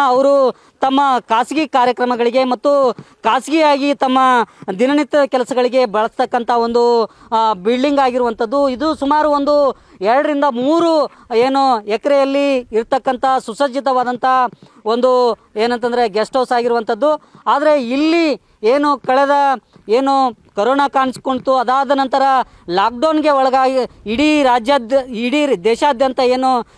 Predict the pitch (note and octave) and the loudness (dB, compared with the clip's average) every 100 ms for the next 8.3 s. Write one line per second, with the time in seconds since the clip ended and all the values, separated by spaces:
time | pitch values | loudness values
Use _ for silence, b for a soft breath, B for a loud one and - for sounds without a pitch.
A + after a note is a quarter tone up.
0 | B F3 G3+ A#3 D4+ D4 D4 C#4 C4 B3 | B -2 -2 0 0 0 2 2 2 2
1 | B3+ B3+ C4+ C4+ B3 C#4+ C#4 C4+ B3 C4 | 2 0 0 2 2 0 0 0 0 0
2 | C4 D4 C#4 B B B A#3 G#3+ C#4 D4+ | 0 -2 -2 B B B -4 0 0 2
3 | E4 D#4 D4 C4 C4 C4+ B3+ C4+ B3+ B3+ | 2 2 0 0 -2 -2 0 0 2 2
4 | C4 C4 B3+ - b A#3+ C4 B3+ G#3+ - | 2 2 0 -2 b -4 -2 0 -4 -8
5 | _ B3+ A3 - D#4 D4 D4 C4 C4 C4 | _ -8 -8 -4 0 0 0 0 0 0
6 | C4 A#3+ G#3+ C#4 D4 C#4+ B3 B3+ D4+ C#4+ | 0 0 2 2 2 2 0 0 0 2
7 | C4+ C4+ A#3+ B3+ C4 B3 A#3+ B3 A#3+ B3+ | 0 0 -2 -2 -4 -4 -4 -2 -2 -4
8 | B3 B3+ | -4 -4